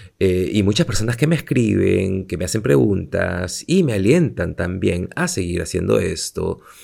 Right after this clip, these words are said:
y muchísimas personas con las que tengo conversaciones muy significativas para mí.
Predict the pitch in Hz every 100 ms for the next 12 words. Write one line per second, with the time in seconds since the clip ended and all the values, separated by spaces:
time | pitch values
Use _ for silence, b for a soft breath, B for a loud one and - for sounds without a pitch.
0 | B B - 190 151 123 127 123 135 123
1 | 107 101 139 147 135 104 101 - 87 85
2 | 85 82 82 - 196 - 87 82 - -
3 | - 90 - 139 110 69